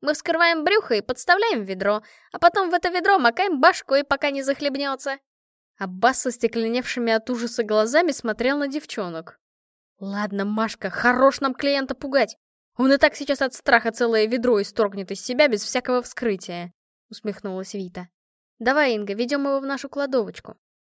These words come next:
Вита ткнула Аббаса пистолетом под рёбра. «Давай, котик, шагай веселей». «Что с ним дальше-то делать?» спросила у Натки Машка.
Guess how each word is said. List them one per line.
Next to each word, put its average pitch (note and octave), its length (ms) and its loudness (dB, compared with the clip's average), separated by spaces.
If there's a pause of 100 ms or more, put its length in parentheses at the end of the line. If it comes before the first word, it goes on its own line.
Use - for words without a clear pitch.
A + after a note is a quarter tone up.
(160)
Вита G#3+ 280 -4
ткнула G#3 440 -4
Аббаса G#3+ 360 -4
пистолетом G#3 580 -4
под G#3+ 200 -6
рёбра. F#3+ 400 -6 (680)
«Давай, D4 320 4
котик, A3 380 -2
шагай A#3 380 0
веселей». G3 580 -8 (1120)
«Что - 320 -6
с - 80 -8
ним D#4 180 -4
дальше-то D#4+ 420 0
делать?» F#3 500 -10 (560)
спросила G#3 520 -4
у G3+ 40 -6
Натки G3+ 340 -8
Машка. G3+ 460 -10